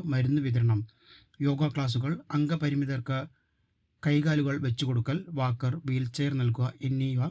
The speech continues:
ഷൊർണൂർ റോട്ടറി ക്ലബിൻ്റെ സഹകരണത്തോടെ നടത്താൻ തീരുമാനിച്ചു. കാർഷിക രംഗത്ത് ഗുണമേന്മയുള്ള വിത്തുകൾ, ജൈവവളങ്ങൾ, വിദഗ്ധ കാർഷിക ഉപദേശങ്ങൾ നൽകുക എന്നിവ ചെയ്യാനും നന്മയുടെ രൂപീകരണത്തോടുകൂടി തീരുമാനമായി.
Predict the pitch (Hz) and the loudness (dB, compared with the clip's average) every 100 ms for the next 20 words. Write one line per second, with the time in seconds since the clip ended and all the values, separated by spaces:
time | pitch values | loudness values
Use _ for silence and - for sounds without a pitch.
0 | - _ _ _ - 170 165 170 147 147 | -6 _ _ _ -2 2 6 4 2 0
1 | 160 160 147 143 143 123 127 139 139 135 | 0 0 2 2 0 0 0 0 -2 -2
2 | 131 123 120 117 120 120 123 120 107 113 | -2 -2 0 0 2 4 4 4 2 2
3 | 120 - _ _ _ _ _ _ - 170 | 0 -2 _ _ _ _ _ _ 0 2
4 | 175 180 175 175 160 165 147 139 147 151 | 2 2 2 2 2 0 2 2 4 4
5 | 147 143 135 127 123 123 127 139 135 131 | 4 2 -2 -2 -2 -2 -2 -2 -2 -2
6 | 135 131 123 127 156 131 123 131 120 127 | -2 0 2 2 0 -2 -2 0 0 0
7 | 127 120 127 123 123 123 135 135 131 123 | -2 -2 -2 0 0 -2 -2 -2 0 0
8 | 127 127 127 131 123 127 123 117 104 117 | 0 0 0 0 0 2 4 4 2 -2
9 | _ _ _ _ - 139 139 135 131 175 | _ _ _ _ -4 0 0 0 -2 -2
10 | 156 147 147 139 127 123 120 117 117 117 | 0 4 2 2 -2 -2 0 2 2 2
11 | 123 120 117 120 120 117 | 2 4 6 6 4 4